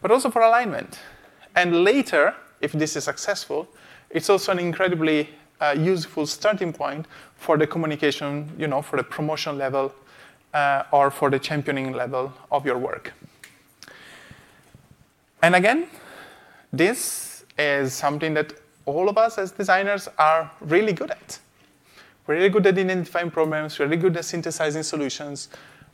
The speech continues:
and just make sure you're stating it clearly and you're communicating it clearly. And then another things as designers we're really good at.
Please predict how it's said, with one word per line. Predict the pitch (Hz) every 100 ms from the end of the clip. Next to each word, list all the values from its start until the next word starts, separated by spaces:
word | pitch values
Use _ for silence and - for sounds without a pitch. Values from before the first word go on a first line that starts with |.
| _
and | 147 143 143 143 143 139
just | 196 - -
make | 180 180
sure | - 165
you're | 160 147
stating | - 185 202 190
it | 165
clearly | - 156 143 147 - - -
and | 147
you're | 139
communicating | 151 131 127 131 127 120
it | 101
clearly. | - 127 - - _ _ _ _ _ - - _ - - _ -
And | 185
then | 247 339 - - _ _ _ _
another | 151 190 214
things | 190 190 165 - - - - - _ -
as | 151 147 139 131 -
designers | 143 196 240 262 254 - -
we're | -
really | 180 233 233
good | 226 220
at. | - -